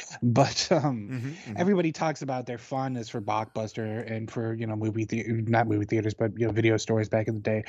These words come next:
Speaker 2: Right.
Speaker 1: But everybody talked about how fun Blockbuster was, and it was a good movie. It was a well-made documentary and all that, but nobody ever talked about having to fucking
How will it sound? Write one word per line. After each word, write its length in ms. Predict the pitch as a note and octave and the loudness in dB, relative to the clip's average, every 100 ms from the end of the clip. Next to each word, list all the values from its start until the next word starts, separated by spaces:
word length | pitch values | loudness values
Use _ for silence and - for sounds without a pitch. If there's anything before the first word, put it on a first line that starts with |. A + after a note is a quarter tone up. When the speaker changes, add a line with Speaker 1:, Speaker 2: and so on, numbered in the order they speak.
| - | -8
Speaker 2:
Right. 120 | G#2 - - | -10 -10 0
Speaker 1:
But 220 | - A2+ G#2 | 4 4 4
everybody 280 | C#3 C#3 C3 | 4 6 4
talked 200 | B2 B2+ | 4 2
about 160 | A2+ A2+ | 2 0
how 100 | A#2+ | 0
fun 340 | A#2 C3 B2 | 0 0 2
Blockbuster 540 | G#2+ A2 G#2 G#2 G2 | 2 0 -2 -6 -6
was, 240 | G#2 G#2 G2+ | -6 -6 -6
and 180 | A2 A#2 | -8 -2
it 100 | C3+ | 2
was 140 | D#3+ | 2
a 60 | B2 | 2
good 460 | A2 F3 F3+ C3 | 2 4 4 0
movie. 260 | A#2+ C3 A#2+ | -4 -2 -2
It 60 | |
was 100 | A2+ | -6
a 40 | G#2+ | -2
well-made 420 | A#2+ A#2 A2 G#2+ | 0 0 -2 -4
documentary 500 | G#2+ G#2 G#2+ A2 G#2+ | -4 -4 -6 -6 -6
and 100 | G#2 | -8
all 140 | G#2 G#2 | -8 -2
that, 240 | A2+ A2+ - | 2 2 2
but 220 | G#2+ - - - - - - | -2 -2 -14 -20 -20 -12 0
nobody 420 | B2 D3+ E3+ C#3+ | 4 6 6 4
ever 280 | A#2+ C3 C3 | 4 2 2
talked 400 | - A#2+ A2+ - | 2 0 0 -2
about 420 | G#2 G#2 G2+ G2+ - - - _ _ _ - | -2 -2 -2 -6 -12 -20 -20 _ _ _ -4
having 520 | - - C3+ C#3 C#3 | -2 2 2 2 -2
to 140 | B2 B2 | -4 -8
fucking 640 | - A#2 B2 A2 G#2+ G#2 | -6 -4 -4 -8 -10 -14